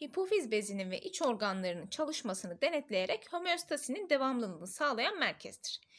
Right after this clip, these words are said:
Hipotalamustan salgılanan salgılatıcı ya da engelleyici hormonlar hipofiz ön lobunun hormon salgılamasını kontrol eder. Aynı zamanda hipotalamus doğrudan sentezlediği hormonları hipofizin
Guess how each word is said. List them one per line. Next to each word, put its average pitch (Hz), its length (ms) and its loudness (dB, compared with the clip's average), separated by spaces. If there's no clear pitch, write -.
Hipotalamustan 370 800 2
salgılanan 190 680 0
salgılatıcı 269 880 2
ya 240 160 4
da 208 160 4
engelleyici 285 680 4
hormonlar 190 600 2
hipofiz 349 520 2
ön 349 220 2
lobunun 185 340 0
hormon 370 380 0
salgılamasını 202 800 -2
kontrol 269 360 0
eder. 190 380 -2
Aynı 440 340 4
zamanda 190 480 2
hipotalamus 285 880 0
doğrudan 277 500 6
sentezlediği 196 800 -2
hormonları 233 760 2
hipofizin 339 480 2